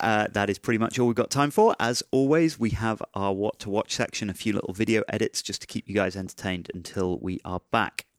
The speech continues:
I will put these up on, on the show notes. You can find those at surfsimply dot com slash podcast. Um, my edit is going to be, it's called On and On. It is a Peter Davery's edit from, uh, from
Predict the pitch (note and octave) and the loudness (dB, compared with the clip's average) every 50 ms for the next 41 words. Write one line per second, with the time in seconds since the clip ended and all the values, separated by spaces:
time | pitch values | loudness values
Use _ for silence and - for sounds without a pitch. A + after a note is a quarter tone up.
0 | - - - F#2+ F#2 F#2 F#2 - - F#2 - G2 F#2 G2 F#2+ F2+ - G2+ F#2+ F#2+ | -14 -8 -4 -2 -2 -2 -2 -2 -4 -4 -2 -2 -2 -2 -4 -4 -4 -6 -6 -4
1 | - G2+ G2 F#2+ F#2+ - - - A#2 A#2+ B2+ C#3 D3+ D3+ - - - - - - | -2 -2 -2 0 0 0 2 4 4 4 4 4 2 2 2 0 0 0 0 -2
2 | G#2+ F#2+ - G#2 F#2+ - - G#2+ G2+ G2+ G2+ G#2 G#2 G2+ G2 - - - - F#2+ | -4 -2 -2 -4 -4 -2 0 0 0 2 4 4 4 4 4 2 -2 -2 -2 -2
3 | F#2 - - - - - - _ _ - - - - G#2 G2 - - - G#2+ G#2 | -2 -2 -6 -12 -20 -20 -20 _ _ -4 0 2 4 4 2 2 2 0 -2 -2
4 | - - - - G2 G2 - - - A#2 A#2 A#2+ - - - - - G#2+ G#2+ G2+ | -2 -2 0 2 0 0 0 0 -2 0 0 0 -2 -4 -6 -4 -2 -2 -2 -2
5 | - - - - - - F3 - - - E2+ - - - - - - - - - | -4 -8 -8 -4 -2 -2 -2 0 0 -2 -2 -2 -4 -6 -8 -12 -20 -18 -18 -18
6 | - - - - - - _ - - A2 A2+ A2 A2+ A2 A2 A2 - - - - | -18 -16 -18 -18 -18 -14 _ 0 2 4 4 4 4 4 2 -2 -4 -8 -14 -20
7 | _ - A#2+ A#2+ B2+ C#3 C#3 B2+ - - - A2 A#2 B2+ B2+ - - - - A2+ | _ 0 2 4 6 6 6 4 2 2 2 2 4 4 2 0 0 0 0 0
8 | G#2 - - A2 A2+ A2 A2 - - - A2 A2 A2 - - - A2 - - - | 2 2 2 2 4 2 0 -2 0 2 4 4 4 2 0 0 0 0 2 2
9 | B2 C3 A#2+ A2+ A#2 B2+ D#3 F3+ - - _ _ _ _ _ _ _ - - - | 4 4 4 6 4 4 2 2 -2 -8 _ _ _ _ _ _ _ -20 -20 -20
10 | _ _ - - - - G#2 G#2 - - - G#2 G2+ F#2+ - G#2 G2 G2 - - | _ _ -20 -12 -2 2 2 2 2 0 0 0 2 2 4 4 4 4 2 2
11 | - A#2+ G#2 F#2+ - G#2+ G#2+ G#2+ F#2+ G2 F#2+ F#2 - - - - G2+ F#2 F#2+ - | 2 2 2 4 4 4 4 4 4 2 2 0 0 -2 -2 -2 0 2 2 0
12 | - - - - G2 F#2 F#2 F#2 F#2 F#2 F#2 F2+ F2+ F2+ F2+ F#2 - - - G2 | 0 -4 -4 -2 0 0 0 0 0 0 0 2 2 0 0 -2 -4 -6 -6 -6
13 | E2+ | -4